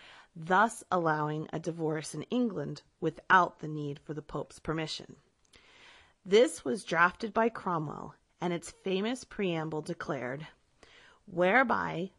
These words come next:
"By divers sundry old authentic histories and chronicles, it is manifestly declared and expressed that this realm of England is an empire, and so hath been accepted in the world,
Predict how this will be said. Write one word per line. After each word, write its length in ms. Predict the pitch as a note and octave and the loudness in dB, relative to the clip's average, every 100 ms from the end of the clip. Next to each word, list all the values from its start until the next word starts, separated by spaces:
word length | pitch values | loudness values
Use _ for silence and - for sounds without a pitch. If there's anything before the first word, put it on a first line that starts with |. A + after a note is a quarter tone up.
| _ | _
"By 180 | - D#3+ | -6 -4
divers 540 | D3+ D#3 D#3+ G#3 B3+ B3 | 0 2 2 4 2 2
sundry 640 | - F3 F3+ G#3+ A3+ A#3+ - | -2 -2 0 0 0 -2 -2
old 320 | F3 F3 F#3 - | 4 6 4 2
authentic 680 | A3 - - E3+ F#3 A#3+ B3 | -2 -2 -2 -4 -2 -2 -2
histories 640 | - E3+ - - A3 A3+ | -2 -4 -4 -2 0 0
and 120 | B3+ | -4
chronicles, 800 | A#3+ F3+ D3 C#3+ - - - - _ - | -2 -2 -2 -4 -8 -10 -10 -14 _ -2
it 80 | F3+ | 2
is 180 | F3 F3 | 2 2
manifestly 920 | F3 G3+ G#3+ C4 - A#3 G#3+ - A#3 | 4 4 6 4 2 0 0 0 0
declared 500 | A#3+ B3 G#3 F3 F3 | 0 -2 0 0 0
and 120 | F#3 | -2
expressed 600 | F#3 - - D#3 A#2+ - - - - | -4 -6 -6 -4 -4 -8 -18 -20 0
that 260 | F#3+ F3+ - | 4 4 4
this 320 | B3 D4+ - - | 2 2 -4 0
realm 300 | G#3+ A3 A#3 | 4 6 4
of 120 | A3 | 2
England 500 | - G3+ F#3+ E3 - | 0 0 2 0 -2
is 140 | - F3+ | 0 2
an 120 | F#3 | 0
empire, 680 | - G3 G3 D#3+ - - - _ - - - - | 2 2 2 -2 -6 -8 -14 _ -20 -20 -16 2
and 200 | G3+ G#3 | 2 2
so 300 | - B3+ B3+ | 2 6 6
hath 400 | A#3 A3+ A#3+ - | 8 10 10 6
been 120 | C#4+ | 2
accepted 540 | C4 - A#3+ - G3+ D#3+ | 2 0 -2 -2 -4 -4
in 120 | D#3 | -2
the 80 | D3 | -2
world, 440 | D3 C#3+ C#3+ - | -2 -4 -6 -10